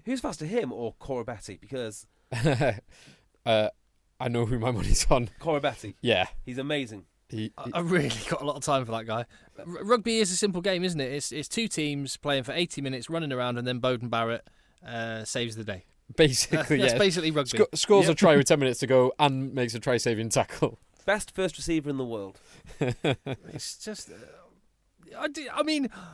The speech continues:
Speaker 3: you can tell from the way that Stuart Hogg completely shat the bed with his pass that he, he didn't re-, he didn't realise Bowden Barrett was there. But
Speaker 2: There,
Speaker 3: when you're watching
Speaker 2: yeah.
Speaker 3: the telly, you're like, "How did he get there?"
Speaker 2: Yeah, he's, he,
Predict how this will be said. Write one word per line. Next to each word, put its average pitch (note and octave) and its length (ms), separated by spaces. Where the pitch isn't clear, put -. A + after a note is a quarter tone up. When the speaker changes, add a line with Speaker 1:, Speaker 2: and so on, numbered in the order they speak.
Speaker 3:
you B3 180
can C4 120
tell C#4 280
from A3 180
the G#3+ 80
way G3+ 220
that F3+ 180
Stuart G3 260
Hogg F#3 200
completely F3 760
shat - 280
the D#3 80
bed E3+ 180
with D3+ 120
his D3+ 120
pass F#3+ 320
that - 100
he, A3 160
he G#3 140
didn't G#3 260
re-, D#3+ 200
he G#3+ 120
didn't A#3 200
realise C#3+ 420
Bowden D3 280
Barrett C#3+ 220
was D3 120
there. C#3+ 160
But C3 100
Speaker 2:
There, A#2 60
Speaker 3:
when D#4+ 120
you're D4+ 100
watching F#3 200
Speaker 2:
yeah. A2 120
Speaker 3:
the G#2+ 60
telly, - 160
you're G3+ 80
like, G#3+ 180
"How F4+ 360
did E4+ 160
he C#4+ 100
get C#4+ 280
there?" F#3 320
Speaker 2:
Yeah, G2+ 240
he's, B2 220
he, C#3+ 120